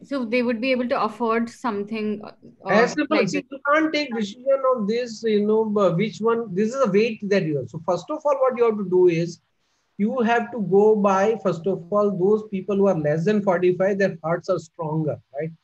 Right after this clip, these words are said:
Speaker 2: As I'm speaking to you in excitement, my heart is now, uh, started paining, uh, right? Anyway,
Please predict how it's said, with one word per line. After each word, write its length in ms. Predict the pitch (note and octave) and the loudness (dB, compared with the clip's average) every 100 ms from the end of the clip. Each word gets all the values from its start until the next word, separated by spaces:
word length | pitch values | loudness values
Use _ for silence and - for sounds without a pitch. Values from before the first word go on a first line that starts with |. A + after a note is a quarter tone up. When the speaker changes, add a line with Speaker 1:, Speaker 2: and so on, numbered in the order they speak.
| _ _ - | _ _ -4
Speaker 2:
As 180 | E3+ F3 | 0 2
I'm 160 | G#3+ | 2
speaking 520 | G3 - G3 F#3+ A3 G3+ | 2 2 0 0 -2 0
to 80 | G#3+ | 0
you 180 | G#3 | 2
in 140 | G#3 G3 | 2 2
excitement, 600 | D#3 - G3 G3 G3+ G3+ | -2 0 2 2 2 2
my 260 | F#3+ F#3 G3 | 2 2 2
heart 360 | F3+ F#3 F#3+ | 2 2 2
is 320 | G3 E3+ D#3+ | 2 0 -2
now, 340 | E3 E3 F#3 F3 - E3 | -4 -2 -2 -4 -12 -6
uh, 140 | C#3 C3+ | -6 -6
started 460 | - D#3+ D#3+ F3 E3 | -8 -4 -2 -4 -4
paining, 320 | D#3+ D#3 A2 - - _ _ D#3 | -4 -4 -8 -16 -18 _ _ -2
uh, 180 | D3+ | 0
right? 280 | D3 E3+ G3 - - | 2 0 -2 -10 -2
Anyway, 460 | G#3+ A#3+ F#3+ - | 0 4 2 0